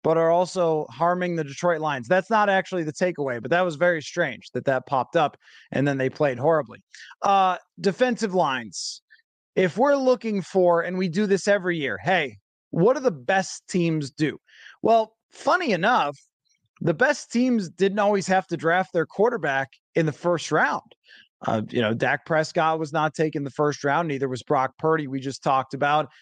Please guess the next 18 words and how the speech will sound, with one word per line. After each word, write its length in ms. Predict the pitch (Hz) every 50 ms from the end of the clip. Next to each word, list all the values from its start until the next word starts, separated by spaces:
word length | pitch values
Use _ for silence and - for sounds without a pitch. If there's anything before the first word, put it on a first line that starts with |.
| _ _ _ _ -
But 120 | - 202
what 260 | 208 233 254 247 254 -
they 180 | 240 226 226
all 420 | - - 277 277 269 247 220 180 156
have 420 | 147 170 185 170 139 110 101 104 110 - - _ _ _ _ _ _ _ -
is 640 | 190 196 190 185 180 180 175 170 151 - - - - _ _ _ _ _ _ _ -
the 720 | 127 127 139 160 208 220 226 220 220 214 214 208 214 208 - _ _ _ _ _ _ -
best 540 | 185 175 170 165 156 - - - - - - _ _ _ -
defensive 560 | 156 147 - - 165 156 147 - 151 139 107
lines. 480 | 135 131 113 92 85 - - - - - - -
Actually, 260 | 165 190 - 170 156
Jalen 340 | 123 165 175 185 180 165 156
Hurts, 300 | 208 247 202 - - -
too, 220 | - 240 233 143
second 340 | - - - 214 208 226 185
round 240 | 156 135 123 117 110
draft 280 | 120 117 107 101 -
pick. 160 | - - -